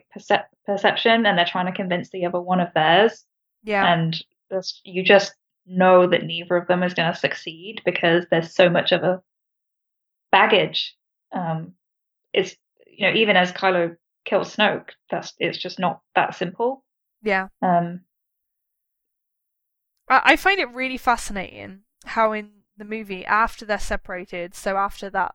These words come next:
Speaker 2: lightsaber explodes in between them, and then they're both on their own again, how they both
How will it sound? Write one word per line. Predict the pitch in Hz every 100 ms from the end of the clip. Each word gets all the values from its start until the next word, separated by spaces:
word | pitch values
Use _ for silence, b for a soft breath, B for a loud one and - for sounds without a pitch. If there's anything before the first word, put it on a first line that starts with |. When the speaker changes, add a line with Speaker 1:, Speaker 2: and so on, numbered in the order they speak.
| _
Speaker 2:
lightsaber | 208 - - 196 -
explodes | - - - 190 185 190 - 208
in | 196
between | - 190 185
them, | 180 180 _ _
and | 196 196
then | 185
they're | 185
both | 190 -
on | 190
their | 190 190
own | 185
again, | 175 - 220 - _ _ _ _ _ -
how | 220
they | 214 220 220 -
both | 233 226